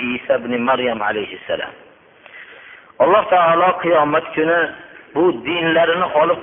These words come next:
birga qochgan g'ariblarni Isa ibn Maryam bilan qiyomat kuni mahsharda birga turgizadi dedilar. Isa alayhissalom g'arib edilar.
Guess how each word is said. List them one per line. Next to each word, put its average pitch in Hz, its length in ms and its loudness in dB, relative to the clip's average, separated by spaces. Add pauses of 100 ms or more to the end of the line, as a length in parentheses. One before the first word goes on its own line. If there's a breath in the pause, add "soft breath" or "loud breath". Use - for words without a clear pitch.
(200)
birga 151 440 -2 (200)
qochgan 151 520 -2 (1900)
g'ariblarni 135 880 0 (360)
Isa 143 320 -2
ibn 151 220 -2
Maryam 139 540 0
bilan 139 280 0 (340)
qiyomat 131 640 0
kuni 131 320 -2 (460)
mahsharda 120 680 0
birga 113 300 -2
turgizadi 87 520 -6
dedilar. 73 340 -18 (320)
Isa 98 260 -2
alayhissalom 139 680 0
g'arib 139 360 -2
edilar. 101 280 -8